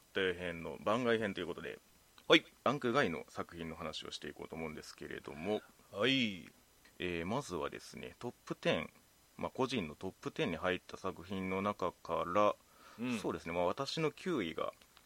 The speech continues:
Speaker 1: 日立のリメイク、こちらからいきましょうか。
Speaker 2: はい、僕二名ですね。
Speaker 1: はい。これは宮さんが？
Speaker 2: 十五位だわ。
Speaker 1: 十五位ね。
Speaker 2: うん。今回十七本見てるんですけど、
Speaker 1: はいはいはい。
Speaker 2: まあ、そのうちの十五位ですね。
Speaker 1: そうですね。
Speaker 2: <laughs> えー、僕二名。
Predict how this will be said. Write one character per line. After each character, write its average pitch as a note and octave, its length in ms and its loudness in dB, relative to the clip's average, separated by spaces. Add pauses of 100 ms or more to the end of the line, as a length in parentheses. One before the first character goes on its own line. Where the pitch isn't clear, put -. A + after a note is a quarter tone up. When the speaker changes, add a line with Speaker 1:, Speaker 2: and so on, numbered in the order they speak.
(120)
Speaker 1:
日 - 80 8
立 F#2 220 2
の - 180 -6
リ F#2+ 100 -4
メ F#2+ 120 4
イ E2+ 80 2
ク、 - 120 -20
こ - 140 -10
ち - 160 -4
ら D3 240 0
か C#3 120 -2
ら - 60 -4
い - 60 -6
き - 80 -18
ま - 80 -10
し - 60 -8
ょ - 80 -16
う - 40 -20
か。 - 60 -20 (480)
Speaker 2:
は A2+ 100 -2
い、 C3 300 2
僕 G2 160 -8
二 G2+ 80 -6
名 G2+ 220 0
で F2 60 -10
す - 100 -14
ね。 A#2 460 0 (120)
Speaker 1:
は F#2+ 320 6
い。 - 160 -4 (200)
こ - 100 -8
れ F3 80 4
は D3+ 40 0
宮 D3+ 260 2
さ F2 180 -2
ん D#2+ 160 -2
が？ F2+ 220 2 (360)
Speaker 2:
十 G3 200 4
五 F#3 180 12
位 C3 80 6
だ - 100 -4
わ。 - 160 -4
Speaker 1:
十 F#2+ 460 2
五 G#2 140 6
位 D#2 60 4
ね。 G2+ 220 -4 (300)
Speaker 2:
う A#2 100 4
ん。 G2 240 2
今 E3 100 -2
回 A#2+ 160 4
十 F3+ 460 4
七 E3+ 260 10
本 G#2 280 0
見 F#2+ 80 -4
て F#2 100 -4
る E2+ 80 -6
ん E2 60 -12
で - 40 -18
す - 80 -18
け E2+ 80 -8
ど、 E2 300 -4
Speaker 1:
は A2 240 6
い E2 60 6
は E2+ 140 4
い - 20 6
は - 20 2
い。 D#2 40 0 (200)
Speaker 2:
ま - 60 0
あ、 - 20 2
そ - 160 -2
の C3 80 2
う B2+ 60 0
ち - 80 -2
の B2+ 100 2
十 F#2+ 220 -6
五 F#2 160 -2
位 - 20 -10
で D2 60 -14
す - 100 -10
ね。 F2 80 -8 (340)
Speaker 1:
そ F2 100 -2
う - 20 0
で - 240 -4
す - 80 -20
ね。 G#2 100 -4
Speaker 2:
<laughs> C#3 80 -4
え D3+ 760 -2
ー、 D#2+ 80 -14
僕 F#2+ 220 -6
二 F#2 80 -6
名。 F2 300 -8